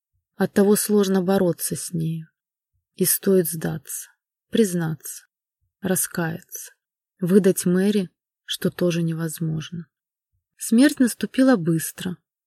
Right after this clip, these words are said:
а потом он... Доктор Джон сунул руку в потемневший разрез, удалил часть органов, матка, часть яичников. Он неплохо справился. Крупные сосуды не повреждены,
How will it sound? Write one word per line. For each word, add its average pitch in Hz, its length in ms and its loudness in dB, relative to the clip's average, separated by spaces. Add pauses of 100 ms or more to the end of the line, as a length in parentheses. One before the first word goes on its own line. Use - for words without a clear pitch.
(140)
а 196 120 -2
потом 262 500 2
он... 170 180 -2 (720)
Доктор 175 420 -2
Джон 185 380 0
сунул 175 460 0
руку 190 280 -4
в - 80 -16
потемневший 170 760 -2
разрез, 160 640 -6 (640)
удалил 220 460 4
часть - 400 0
органов, 165 600 -4 (180)
матка, 190 580 -2 (380)
часть - 320 -2
яичников. 185 760 -4 (300)
Он 311 160 2
неплохо 180 420 -2
справился. 165 760 -8 (640)
Крупные 240 380 2
сосуды 220 480 0
не 202 100 2
повреждены, 190 840 -4